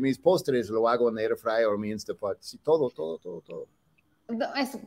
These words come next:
Speaker 2: es una maravilla, ya la quiero. Yo también he empezado a hacer como los postres, así en lugar de utilizar el horno, más la air fryer. Pero yo tengo un air fryer, onda que me compré color lila, <laughs> chiquititita, toda cute,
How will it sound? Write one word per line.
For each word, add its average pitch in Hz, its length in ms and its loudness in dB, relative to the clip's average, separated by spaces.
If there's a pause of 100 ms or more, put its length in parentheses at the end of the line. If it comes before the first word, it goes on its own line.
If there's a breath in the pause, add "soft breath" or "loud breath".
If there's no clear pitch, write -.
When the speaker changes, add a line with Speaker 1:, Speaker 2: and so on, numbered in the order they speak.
(100)
Speaker 2:
es 240 160 -6
una 277 160 0
maravilla, 254 460 4
ya 233 100 4
la 254 140 4
quiero. 262 240 6
Yo 277 180 6
también 330 300 6
he 302 40 4
empezado 269 460 4
a 294 60 6
hacer 254 200 0
como 285 200 2
los 196 240 2
postres, 240 560 2
así 233 200 0
en 240 120 0
lugar 233 260 4
de 285 60 4
utilizar 220 440 4
el 226 160 4
horno, 220 460 4
más 208 320 4
la 208 400 4
air 202 160 2
fryer. 226 560 4
Pero 226 160 8
yo 254 220 6
tengo 302 200 8
un 269 140 6
air 262 120 6
fryer, 233 440 8
onda 226 260 6
que - 60 2
me 208 160 2
compré 202 640 2 (540)
color 196 360 6
lila, 190 480 2 (920 loud breath)
<laughs> 523 340 2
chiquititita, 262 1120 4
toda 294 360 10
cute, 277 380 6